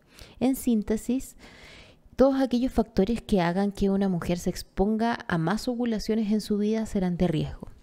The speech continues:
ya que se cree y está la teoría de que este genera microlesiones en la superficie del ovario que serían predisponentes a un cáncer de ovario posterior. También están los factores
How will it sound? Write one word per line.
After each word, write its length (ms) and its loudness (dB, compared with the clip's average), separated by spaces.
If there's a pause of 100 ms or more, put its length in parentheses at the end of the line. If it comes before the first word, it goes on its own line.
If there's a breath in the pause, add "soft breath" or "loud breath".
(120)
ya 240 2
que 140 -2
se 180 -4
cree 460 0 (720)
y 120 0
está 240 0
la 100 0
teoría 600 0
de 120 0
que 120 0
este 220 -2
genera 360 0
microlesiones 840 0
en 80 0
la 80 -2
superficie 600 -6
del 180 0
ovario 400 -2 (380 loud breath)
que 120 -6
serían 300 0
predisponentes 760 -2
a 80 0
un 80 -2
cáncer 380 -4
de 60 -2
ovario 280 -2
posterior. 420 -6 (1700 loud breath)
También 280 4
están 280 2
los 80 -2
factores 360 0